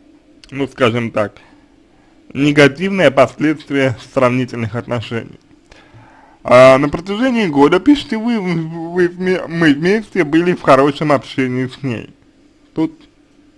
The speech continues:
тоже очень важно, а, понять, что значит в хорошем общении с ней.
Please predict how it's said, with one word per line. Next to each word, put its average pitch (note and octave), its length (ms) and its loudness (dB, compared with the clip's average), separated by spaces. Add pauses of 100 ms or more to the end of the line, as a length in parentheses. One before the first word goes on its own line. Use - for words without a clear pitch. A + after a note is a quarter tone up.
тоже C3 280 0
очень A#2 240 -6
важно, A#2 560 -2
а, A2 520 -2
понять, B2 380 -8
что - 260 -10
значит A#2 320 -6
в G#2+ 60 -12
хорошем A#2+ 460 -4
общении A#2+ 580 -8
с - 60 -20
ней. - 240 -16